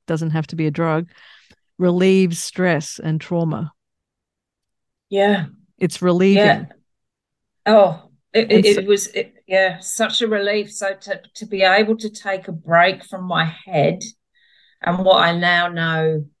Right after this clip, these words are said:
Speaker 2: uh, you know, complex P T S D, which is
Speaker 1: Yes.
Speaker 2: the discomfort in your body,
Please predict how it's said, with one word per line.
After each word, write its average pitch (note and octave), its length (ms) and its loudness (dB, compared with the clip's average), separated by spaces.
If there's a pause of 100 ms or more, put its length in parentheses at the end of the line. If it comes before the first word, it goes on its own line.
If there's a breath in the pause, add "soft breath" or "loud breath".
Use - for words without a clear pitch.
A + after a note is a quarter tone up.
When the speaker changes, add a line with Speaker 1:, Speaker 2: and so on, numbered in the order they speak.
(360)
Speaker 2:
uh, D#3 580 -2 (300)
you E3+ 100 -10
know, D#3+ 200 -4
complex D#3+ 420 -10
P E3 180 -12
T D#3 180 -10
S D3+ 220 -8
D, F#3 320 -2
which - 260 -6
is F3 60 -8
Speaker 1:
Yes. F#3 220 -2
Speaker 2:
the D#3+ 420 -2
discomfort G#3 720 -4
in E3+ 160 -8
your E3 120 -8
body, F3+ 800 -2